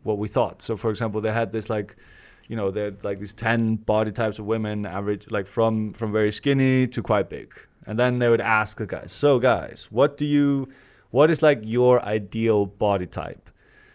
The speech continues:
And, and then this girl just kinda walks over, like, that is giving the presentation, like, walks over to the, like, the far skinny places. Like, "It's around here, right?"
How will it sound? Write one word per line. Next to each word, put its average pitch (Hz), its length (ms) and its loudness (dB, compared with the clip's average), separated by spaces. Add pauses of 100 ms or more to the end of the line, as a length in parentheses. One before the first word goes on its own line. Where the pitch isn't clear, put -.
(360)
And, 110 560 0
and 123 140 0
then 131 580 0
this 117 160 -6
girl 147 320 6
just 110 200 -6
kinda 120 200 2
walks 123 440 4
over, 107 400 2
like, 95 220 -4
that 101 120 -2
is 98 80 -10
giving 127 220 0
the 113 80 -2
presentation, 104 480 -2
like, 98 160 -2
walks 123 400 4
over 113 200 2
to 107 160 -6
the, 98 80 -4
like, 104 140 -2
the 107 60 -8
far 113 260 2
skinny 127 480 0
places. 92 480 -2
Like, 120 160 4
"It's 139 160 4
around 151 300 4
here, 139 300 0
right?" 87 440 -8